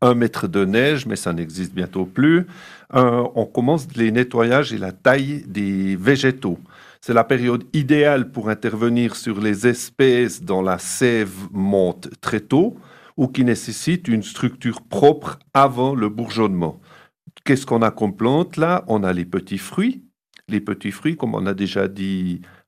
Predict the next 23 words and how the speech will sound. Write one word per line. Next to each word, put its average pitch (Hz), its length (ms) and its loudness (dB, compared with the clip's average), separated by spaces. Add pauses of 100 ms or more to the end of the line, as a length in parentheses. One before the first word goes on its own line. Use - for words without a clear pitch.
(120)
avant, 120 520 2
on 117 100 4
peut - 160 -6
couper 113 580 -2
des 95 140 0
boutures, 185 560 -2
alors 117 220 0
on 104 80 -2
peut 101 140 -6
aussi 92 260 -6
les 82 180 -10
tailler, 113 520 0
les 98 200 -4
éclaircir, 113 680 -2
comme 92 180 -6
le, 90 220 -4
le 92 160 -6
cassis, 120 680 -4
les 110 160 -8
framboises. 123 960 -2 (640)
Et 127 180 4
puis, 160 720 -2
euh, 113 680 4